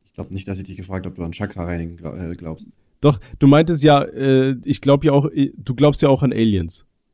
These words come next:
Speaker 1: Ja.
Speaker 2: Ne, warum kann ich da nicht an Chakra glauben? Da meinte ich ja hier, Alter, weil
Speaker 1: Hey, ich glaub
Speaker 2: dass
Speaker 1: doch gar nicht
Speaker 2: Aliens
Speaker 1: an
Speaker 2: irgendwo
Speaker 1: Chakra.
Speaker 2: existieren, ist halt viel, viel wahrscheinlicher als
Speaker 1: Das hab
Speaker 2: irgend
Speaker 1: ich
Speaker 2: so
Speaker 1: so
Speaker 2: ein
Speaker 1: niemals
Speaker 2: ausgedachter
Speaker 1: gesagt. Hey, das
Speaker 2: Kampfbegriff
Speaker 1: macht,
Speaker 2: dafür.
Speaker 1: nein, jetzt mal wirklich, das macht gar keinen Sinn.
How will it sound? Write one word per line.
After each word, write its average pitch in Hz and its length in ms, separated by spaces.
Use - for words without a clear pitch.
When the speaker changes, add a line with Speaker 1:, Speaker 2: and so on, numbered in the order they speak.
Speaker 1:
Ja. 101 200
Speaker 2:
Ne, 117 140
warum 131 180
kann 139 160
ich 135 60
da 139 100
nicht 131 120
an 123 60
Chakra 123 380
glauben? 92 400
Da 101 80
meinte 110 220
ich 117 100
ja 117 80
hier, 120 320
Alter, 107 320
weil 107 100
Speaker 1:
Hey, 107 80
ich 107 100
glaub 101 160
Speaker 2:
dass 151 120
Speaker 1:
doch - 40
gar 131 100
nicht 139 100
Speaker 2:
Aliens 87 180
Speaker 1:
an 143 60
Speaker 2:
irgendwo 139 160
Speaker 1:
Chakra. 131 40
Speaker 2:
existieren, 139 440
ist - 100
halt 123 100
viel, 160 180
viel 151 200
wahrscheinlicher 131 560
als - 160
Speaker 1:
Das 92 80
hab - 40
Speaker 2:
irgend 101 120
Speaker 1:
ich 98 40
Speaker 2:
so 123 80
Speaker 1:
so - 40
Speaker 2:
ein 92 80
Speaker 1:
niemals 104 220
Speaker 2:
ausgedachter 104 340
Speaker 1:
gesagt. 101 80
Hey, 95 100
das 95 60
Speaker 2:
Kampfbegriff 101 400
Speaker 1:
macht, 98 120
Speaker 2:
dafür. 85 140
Speaker 1:
nein, 82 160
jetzt 85 160
mal 80 100
wirklich, 82 200
das 80 120
macht 80 160
gar 87 140
keinen - 180
Sinn. 82 240